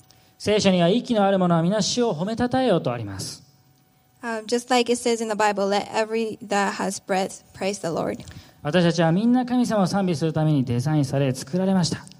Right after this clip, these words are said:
Speaker 2: We are designed and created to praise him.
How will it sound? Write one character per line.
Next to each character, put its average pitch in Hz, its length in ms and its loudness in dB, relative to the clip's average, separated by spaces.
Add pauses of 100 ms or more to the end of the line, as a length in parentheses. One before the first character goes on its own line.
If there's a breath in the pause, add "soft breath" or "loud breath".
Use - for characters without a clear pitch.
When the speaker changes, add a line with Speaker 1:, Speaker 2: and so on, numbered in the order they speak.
Speaker 2:
We 226 80 -2
are 220 120 -2
designed 220 460 0
and 226 80 -4
created 208 600 0
to - 180 -6
praise 185 440 -6
him. - 160 -10